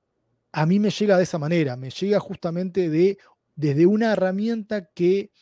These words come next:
eh, de alguna manera llega para que se haga más fácil la implementación y el análisis de datos.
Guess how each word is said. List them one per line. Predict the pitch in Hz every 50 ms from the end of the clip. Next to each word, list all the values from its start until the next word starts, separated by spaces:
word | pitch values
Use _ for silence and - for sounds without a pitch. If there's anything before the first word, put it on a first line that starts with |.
| _ _ _ _ _ _ _ _
eh, | - 170 156 151 147 143 - - _ _ _
de | 160 156
alguna | 156 160 175 196 202 196
manera | 185 180 185 190 190 175
llega | - - - 190 190 196 202 202 202 196
para | 269 _ 175 165 165 175 180 185 185 180 _ _ _ _ _ _ _ _ _ _ _ _ _ _ _ - _ _
que | - - 139
se | - - 175
haga | 180 180 175 170
más | 170 175 156 -
fácil | - - 185 151 - - - 165 156 165 170 - _ _ _ _ _ _ _ _ _ _ _ _ _
la | 156 147 147
implementación | 143 131 147 143 143 143 143 143 - 151 127 - - 202 196 180 175 180 180 - _ _ _ _ _ _ _ _ _ _ _
y | - 165 143 147 147 156 - - 151
el | 143 139
análisis | 135 143 151 156 143 - - 127 110 110
de | 123
datos. | 120 120 127 - 80 - -